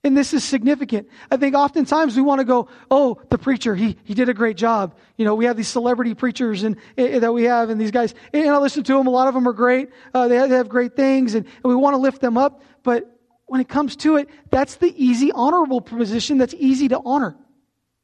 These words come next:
But what about the person that's scrubbing the toilet? What about the person that's never seen? What about the people that fill the communion cups in the back? What about those that are praying Sunday morning for everybody that nobody ever sees?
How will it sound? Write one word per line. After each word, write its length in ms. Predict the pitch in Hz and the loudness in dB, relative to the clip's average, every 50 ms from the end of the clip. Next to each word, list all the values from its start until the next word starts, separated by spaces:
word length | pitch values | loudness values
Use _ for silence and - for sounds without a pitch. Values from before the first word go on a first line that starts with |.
| _ _ _ _ _ _ _ _ _ _ _ _ _ _ _ _ _ _ _ _ _ _ _ _ _ _ _ _ _ _ | _ _ _ _ _ _ _ _ _ _ _ _ _ _ _ _ _ _ _ _ _ _ _ _ _ _ _ _ _ _
But 80 | - 208 | -4 0
what 140 | 220 254 285 | 0 0 2
about 220 | 277 311 302 302 | 2 0 0 0
the 80 | - 269 | -4 -8
person 520 | - - _ - 247 254 214 - 277 262 | -10 -14 _ -2 -2 -2 -2 -2 -2 0
that's 180 | 233 220 226 - | 0 0 -2 -6
scrubbing 320 | - - 240 220 202 208 | -6 -4 -4 -4 -2 -4
the 80 | 202 190 | -8 -6
toilet? 340 | - 196 190 175 170 - - _ _ _ _ _ _ _ _ _ _ _ _ _ _ _ _ _ _ _ _ _ _ _ _ _ _ | -6 -6 -6 -6 -6 -10 -16 _ _ _ _ _ _ _ _ _ _ _ _ _ _ _ _ _ _ _ _ _ _ _ _ _ _
What 180 | - 202 226 262 | -4 0 0 2
about 260 | 262 311 302 302 - | 2 2 0 0 -2
the 80 | - | -6
person 340 | - - 262 262 - - 254 | -4 -2 -2 -2 -2 -2 -2
that's 180 | 240 240 240 - | -2 -2 -2 -4
never 360 | 226 214 226 233 220 214 233 | -2 -2 -2 -2 -2 -2 -4
seen? 400 | - - - 247 220 190 165 139 - _ _ _ - _ _ | -6 -4 -6 -6 -6 -6 -8 -10 -16 _ _ _ -20 _ _
What 120 | - 208 220 | -4 -4 0
about 220 | 208 254 254 247 | 0 0 -2 -2
the 80 | - - | -6 -10
people 360 | - - - 269 269 - 269 | -6 -2 -2 -2 0 0 -2
that 140 | 262 269 - | -2 -2 0
fill 180 | - 254 247 | -2 0 0
the 60 | 247 | -2
communion 440 | 240 - 262 247 262 269 262 269 240 | -2 -2 0 2 2 2 2 0 0
cups 440 | - 196 - - - - - - - _ _ _ _ _ _ _ _ _ _ _ _ _ _ - | -2 -4 -6 -8 -12 -18 -20 -20 -20 _ _ _ _ _ _ _ _ _ _ _ _ _ _ -2
in 60 | 233 | -2
the 80 | 220 202 | 0 0
back? 260 | 269 262 240 214 - - - _ | 0 0 0 -2 -8 -16 -20 _
What 120 | _ 247 247 | _ -2 0
about 200 | 269 294 277 285 | 2 0 0 2
those 200 | 285 277 269 233 | 2 0 2 2
that 100 | 262 262 | 0 -2
are 40 | 269 | -2
praying 420 | - - 294 294 294 285 277 240 | -2 -2 0 0 0 0 0 0
Sunday 280 | - - 254 233 233 226 | -2 -2 -2 0 -2 -2
morning 280 | 214 214 214 208 202 | -2 -4 -4 -6 -8
for 160 | - - 214 | -6 -6 -6
everybody 440 | 202 190 190 196 175 196 185 175 160 - _ _ _ _ _ _ _ _ _ _ _ _ _ _ _ _ | -4 -4 -6 -6 -6 -6 -6 -6 -10 -14 _ _ _ _ _ _ _ _ _ _ _ _ _ _ _ _
that 120 | 240 226 | -2 2
nobody 340 | 226 254 262 247 269 262 262 | 2 2 2 2 2 2 2
ever 160 | 254 247 254 | 2 0 -2
sees? 520 | - - - 233 202 170 - - - - | -4 -2 -2 -2 -2 -4 -6 -12 -18 -20